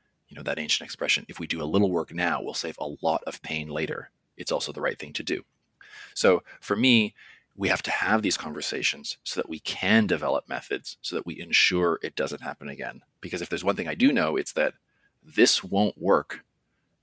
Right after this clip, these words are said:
if people perceive that it's not helpful to them or that they are being taken advantage of. People aren't dumb and they get this.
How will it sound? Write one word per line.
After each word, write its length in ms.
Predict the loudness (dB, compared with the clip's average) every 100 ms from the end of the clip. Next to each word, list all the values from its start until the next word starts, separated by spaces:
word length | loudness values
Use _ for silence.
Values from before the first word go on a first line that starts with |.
| _ _
if 200 | -4 -4
people 500 | -6 -4 2 2 2 -4
perceive 600 | -2 0 0 -2 -6 -10 _
that 160 | -6 -6 _ _ _ -8
it's 240 | -4 -4 -2
not 280 | 0 -2 _ _
helpful 480 | 4 4 4 -2 -2
to 120 | -8
them 480 | -6 -2 0 0 -4 -2
or 140 | -2
that 220 | 0 -2 _
they 140 | -4 -2
are 80 | -2
being 220 | -2 -2
taken 240 | -2 0
advantage 340 | 0 0 -2 -4
of. 240 | -8 -12 _ _
People 260 | -6 -4 -4
aren't 160 | -6 -4
dumb 200 | -2 -2
and 60 | -2
they 80 |
get 200 | -4 -4
this. 280 | -4 -4 -6